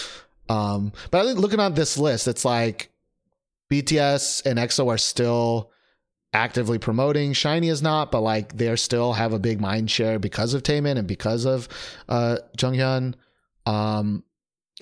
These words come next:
Big Bang is, like, probably one of the oldest, like, mainstays here, just to show again how popular they are. Um, it pains me that, I don't know, some of these just hurt weirdly. I don't know.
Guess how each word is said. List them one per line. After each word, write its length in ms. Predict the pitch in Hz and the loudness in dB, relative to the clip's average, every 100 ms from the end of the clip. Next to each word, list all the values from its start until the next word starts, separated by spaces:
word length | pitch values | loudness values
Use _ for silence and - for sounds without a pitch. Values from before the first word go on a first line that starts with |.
| - | -2
Big 240 | 143 143 | 0 2
Bang 280 | 110 110 123 | 0 0 2
is, 280 | 135 110 - | 0 0 -2
like, 260 | 110 110 - | 0 -2 -2
probably 520 | 101 107 113 107 110 | 0 2 0 0 0
one 140 | 104 | 0
of 60 | 107 | 0
the 80 | 107 | 0
oldest, 520 | 107 104 101 101 - | 0 0 0 -2 -2
like, 160 | 101 | -2
mainstays 600 | 98 95 104 - 107 104 | -2 -2 -2 -2 -2 -2
here, 300 | - 110 107 | -2 -2 -2
just 240 | 104 104 - | -2 -4 -2
to 60 | |
show 260 | 101 104 101 | -2 -2 -2
again 280 | 92 95 98 | -2 -2 -2
how 160 | 98 | -2
popular 440 | 98 - 85 104 95 | -4 -4 -4 -4 -2
they 180 | 90 87 | -2 -2
are. 400 | 85 104 156 151 _ _ _ _ _ - | -2 -2 -2 -4 _ _ _ _ _ -8
Um, 640 | - 90 90 87 90 107 - _ _ _ _ _ _ _ - - _ _ _ _ _ _ | -4 -2 -2 -2 -4 -8 -14 _ _ _ _ _ _ _ -20 -20 _ _ _ _ _ _
it 340 | - 143 _ - | -4 -4 _ 0
pains 420 | - 120 135 123 | 2 2 0 0
me 160 | 139 139 | 0 2
that, 400 | 135 131 - _ _ _ - | 2 0 -2 _ _ _ -10
I 140 | - | -4
don't 80 | 156 | 0
know, 100 | 131 | 0
some 200 | 98 151 | 0 -2
of 40 | 220 | 0
these 180 | 277 | 0
just 380 | 170 156 - - | 0 -2 -4 -10
hurt 460 | - - 160 - - | -8 -2 -2 -4 -8
weirdly. 380 | - 92 85 80 | -4 -4 -2 -4
I 100 | 69 | -4
don't 180 | 143 165 | -2 -2
know. 340 | 117 87 90 | -2 -4 -6